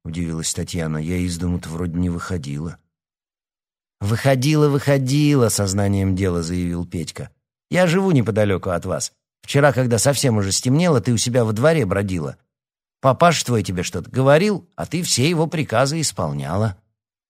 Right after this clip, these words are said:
«Что?» испугалась Татьяна. «Как это?»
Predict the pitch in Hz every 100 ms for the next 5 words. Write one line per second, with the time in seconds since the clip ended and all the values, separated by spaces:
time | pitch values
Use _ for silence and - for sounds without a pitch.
0 | _ _ - - - - - 76 82 135
1 | 131 _ - - - 104 95 95 - 98
2 | 87 95 90 87 - _ _ _ _ _
3 | - 120 - - - -